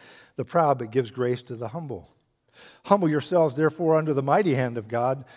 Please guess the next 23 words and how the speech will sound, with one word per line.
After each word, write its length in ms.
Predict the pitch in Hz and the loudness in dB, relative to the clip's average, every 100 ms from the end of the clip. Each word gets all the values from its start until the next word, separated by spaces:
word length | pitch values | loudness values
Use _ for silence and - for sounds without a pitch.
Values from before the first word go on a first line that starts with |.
| - | -18
so 180 | - 160 | -2 0
that 140 | 143 | 0
at 100 | 131 | -2
the 100 | 127 | -6
proper 320 | 127 180 180 165 | 0 0 0 -2
time 300 | 156 139 131 | -4 -4 -4
he 220 | 165 151 | -2 -2
may 180 | 143 139 | 0 -2
exalt 540 | 113 107 160 214 - | -2 0 2 2 -2
you, 360 | 117 110 127 139 - - _ | -4 -2 -2 -6 -16 -20 _
casting 440 | - 160 156 160 139 | -2 0 0 -2 0
all 160 | 160 | 2
your 200 | 160 151 | 4 2
anxieties 580 | 139 131 151 208 190 131 | 0 0 2 4 4 2
on 140 | 131 | 0
him 140 | 131 147 | -2 -4
because 280 | 151 165 160 | -6 -6 -6
he 80 | |
cares 320 | 175 214 233 214 | -6 -4 -4 -4
for 160 | - | -6
you. 280 | 113 202 180 _ _ _ _ _ _ _ - | -4 -4 -8 _ _ _ _ _ _ _ -8
Be 240 | 120 165 151 | 0 0 0
sober-minded, 1040 | - 180 175 165 147 151 165 127 117 117 | -2 0 0 -2 -2 -4 -4 -2 -4 -6